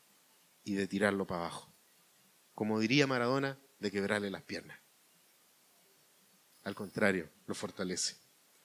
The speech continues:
Juntémonos, conversemos, escuchémonos. Son cosas que hay que hacer. Pablo lo dice, nosotros. Nosotros ahora anunciamos este evangelio. Permitamos las instancias de arrepentimiento.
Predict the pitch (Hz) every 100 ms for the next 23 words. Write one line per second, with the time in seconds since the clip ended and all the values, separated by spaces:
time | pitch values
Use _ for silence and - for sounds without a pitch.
0 | _ _ - 104 - 127 107 82 - 110
1 | 101 - - 135 104 - - - _ -
2 | - - - - - 107 107 - 135 131
3 | 98 90 - - - _ _ _ _ _
4 | _ _ _ _ _ _ _ _ _ _
5 | - 120 139 143 - 135 - - 113 -
6 | 151 160 160 131 147 - 95 101 - 139
7 | 104 90 - - _ _ _ _ _ _
8 | _ _ _ _ _ _ 123 117 196 202
9 | 143 113 110 110 101 - 113 101 95 -
10 | 98 90 - 95 85 - _ _ - -
11 | - _ - 135 135 165 185 202 190 170
12 | 139 - 175 220 165 143 127 120 107 127
13 | 147 175 -